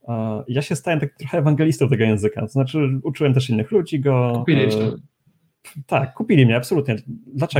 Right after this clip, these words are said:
Speaker 2: Mhm.
Speaker 1: W ogóle co to jest Reason? Reason to jest taki język, który przypomina JavaScript, jeżeli chodzi o składnie.
Speaker 2: Mhm.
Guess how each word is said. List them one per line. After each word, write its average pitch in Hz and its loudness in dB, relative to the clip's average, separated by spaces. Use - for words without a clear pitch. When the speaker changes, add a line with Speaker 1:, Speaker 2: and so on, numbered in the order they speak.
Speaker 2:
Mhm. 107 2
Speaker 1:
W - -2
ogóle 127 2
co 131 -8
to - -6
jest 151 -6
Reason? 107 0
Reason 185 -2
to 156 -4
jest 131 -4
taki 127 -8
język, 131 -4
który 117 -10
przypomina 123 -2
JavaScript, - -4
jeżeli 104 -4
chodzi 107 -6
o 107 -6
składnie. 131 -4
Speaker 2:
Mhm. 117 -6